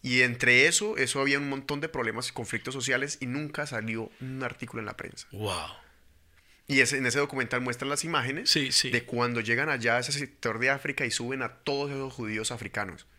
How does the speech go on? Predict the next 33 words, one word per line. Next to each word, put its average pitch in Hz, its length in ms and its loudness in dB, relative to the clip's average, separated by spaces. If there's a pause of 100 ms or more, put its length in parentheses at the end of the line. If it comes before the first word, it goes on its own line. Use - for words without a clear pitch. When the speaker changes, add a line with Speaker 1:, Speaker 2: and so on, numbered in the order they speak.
(500)
Speaker 1:
Y 120 120 -2
entonces 131 580 -2
ellos 123 440 0
se 120 200 2
identificaban 117 680 0
como 120 260 -6
un, 107 160 -6
como 117 340 -8
una 139 200 -6
tribu 147 280 -6
de 120 160 -4
ellas. - 320 -12 (480)
Y 131 120 4
el 117 80 2
documental 120 600 -2
va - 240 -6
paso 156 280 -2
por 135 180 -6
paso 143 200 0
Speaker 2:
Cui-, 139 40 0
Speaker 1:
encontrando 123 380 -2
Speaker 2:
cuidado, 156 380 6
Speaker 1:
tribus. 151 140 2
Speaker 2:
cuidado 151 320 4
si 165 120 6
es 156 40 4
la 151 120 4
tribu 151 280 4
de 139 120 2
Dan, 139 340 6
la 120 100 0
tribu 139 240 0
perdida. 127 540 2